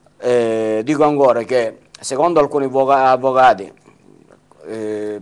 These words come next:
in prima persona l'avvocato Matti, dicono che questa forma, diciamo, di spal-, di spalmatura del credito che noi abbiamo verso, verso l'ente non sia costituzionale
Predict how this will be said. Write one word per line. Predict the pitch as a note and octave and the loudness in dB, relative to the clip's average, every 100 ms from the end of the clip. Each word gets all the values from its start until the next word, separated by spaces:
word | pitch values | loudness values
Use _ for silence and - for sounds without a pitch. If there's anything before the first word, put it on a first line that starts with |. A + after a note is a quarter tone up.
| F2+ | -12
in | A#2 | -10
prima | A#2+ B2+ | -6 -6
persona | B2 A#2+ D3+ D3 C3+ | -6 -6 -2 2 2
l'avvocato | B2+ B2+ A#2+ B2 | 2 0 -2 -2
Matti, | B2 B2 B2 G#2+ | -4 -6 -8 -8
dicono | B2 B2+ B2 A2+ | -8 -6 -6 -6
che | A#2 A2+ A2 A2 G#2 | -6 -6 -6 -8 -12
questa | B2 B2 B2+ | -12 -8 -6
forma, | C#3+ C#3 C3 B2 A#2 A2+ | -4 -4 -2 -2 -2 -4
diciamo, | A#2 C3+ B2+ | -6 -8 -6
di | A#2+ | -8
spal-, | G#2+ - A#2+ A2 A2 | -10 -8 -6 -4 -6
di | A#2+ A2+ A2 | -8 -6 -8
spalmatura | A2 B2 B2 B2+ C#3+ B2 A2+ G2+ - _ _ - | -8 -8 -6 -6 -4 -2 -4 -6 -12 _ _ -16
del | G#2 A#2+ | -6 -6
credito | A#2+ C#3 B2+ A#2+ A#2 | -2 -4 -2 -4 -4
che | A#2 | -4
noi | C3 B2 | -4 -4
abbiamo | A2 B2 A#2 | -4 -4 -4
verso, | A2 A2+ - A#2 A2 A2 G#2+ G#2+ G#2+ | -6 -8 -8 -6 -4 -2 -2 -2 -4
verso | G#2+ B2 - | -4 -6 -2
l'ente | D3+ B2 A#2+ A2+ G2+ _ _ - - | -2 -2 -4 -8 -10 _ _ -20 -12
non | G#2+ G#2+ | -10 -8
sia | A#2 A2+ A2 A2 G#2 G#2 G2+ G2 F#2+ | -6 -2 0 0 0 0 -2 -4 -6
costituzionale | G#2+ A2 A2+ G2+ A#2 A2+ G#2 F#2 | -10 -12 -14 -12 -10 -6 -8 -8